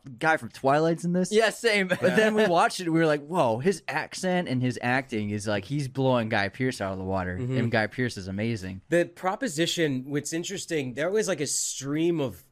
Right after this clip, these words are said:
Speaker 3: um, like, five movies or something like that, that Nick Cave and Warren Ellis did the music for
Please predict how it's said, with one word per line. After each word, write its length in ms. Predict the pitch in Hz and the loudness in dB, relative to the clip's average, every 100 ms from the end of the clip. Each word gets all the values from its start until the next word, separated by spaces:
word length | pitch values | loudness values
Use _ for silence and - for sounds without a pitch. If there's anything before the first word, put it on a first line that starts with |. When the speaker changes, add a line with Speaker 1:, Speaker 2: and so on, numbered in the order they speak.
| - | -12
Speaker 3:
um, 500 | 123 120 113 110 101 _ _ _ | -8 -6 -4 -6 -10 _ _ _
like, 140 | 107 | -10
five 500 | - - 120 139 147 | -10 -6 -2 0 0
movies 440 | 120 131 139 120 107 | -2 -4 -2 -4 -6
or 40 | |
something 320 | - 117 117 | -8 -8 -8
like 200 | 110 104 | -8 -8
that, 180 | 120 110 | -8 -8
that 180 | 110 104 | -8 -8
Nick 220 | 113 135 | -8 -8
Cave 300 | - 131 135 | -6 -4 -4
and 160 | 113 110 | -6 -6
Warren 180 | 123 113 | -4 -2
Ellis 300 | 123 113 - | -2 -4 -8
did 120 | 117 | -10
the 60 | 101 | -8
music 380 | 110 127 123 | -6 -6 -8
for 400 | - 104 98 95 | -6 -4 -2 -4